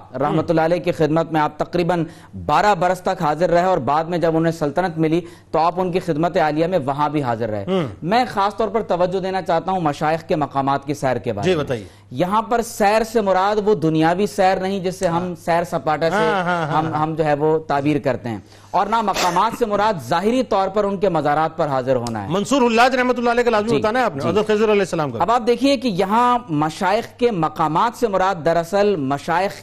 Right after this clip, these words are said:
Speaker 1: کے وہ، وہ مقامات ہیں جو انہوں نے روحانیت کے اندر طے فرمائے ہیں۔
Speaker 2: ٹھیک۔
Speaker 1: یہاں مراد ان کے مزارات نہیں ہیں۔
Speaker 2: ہم۔
Speaker 1: خاص طور پر آپ نے حضرت شیخ منصور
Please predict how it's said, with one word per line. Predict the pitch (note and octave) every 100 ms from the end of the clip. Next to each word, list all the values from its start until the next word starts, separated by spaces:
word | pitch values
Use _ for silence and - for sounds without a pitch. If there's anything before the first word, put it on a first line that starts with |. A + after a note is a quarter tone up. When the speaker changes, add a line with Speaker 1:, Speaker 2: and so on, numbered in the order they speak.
| -
Speaker 1:
کے | G#3+ G#3+ G3+ - - - -
وہ، | F#3 A#3+ G3+
وہ | D3+ B3
مقامات | G3+ E3+ F#3 E3+ F3 F#3
ہیں | G#3+ A3
جو | D3 G#3 A3
انہوں | F3+ F3+
نے | G#3
روحانیت | E3+ D3+ C#3 D#3 G3 G#3+ -
کے |
اندر | F3+ D#3+ D#3
طے | D3+ C3+
فرمائے | C3 A#2 G#2+
ہیں۔ |
Speaker 2:
ٹھیک۔ | G2+ F3 - - B2
Speaker 1:
یہاں | B2 E3 G#3
مراد | F3 F3 G#3 G#3+
ان | F#3+
کے | F3+ G#3
مزارات | D#3 C#3 C#3+ E3+ F3
نہیں | D3 C3+
ہیں۔ | A#2
Speaker 2:
ہم۔ | D#3+ C#3+ F2+ -
Speaker 1:
خاص | A#2 D3 G3 A#3+
طور | A#3+ G#3
پر | G3+ G#3+
آپ | F3+ F#3 F#3+
نے | G#3
حضرت | F3+ F#3 F#3+
شیخ | - F#3+ F#3+ F#3+
منصور | F3+ E3+ D#3 D#3 F3+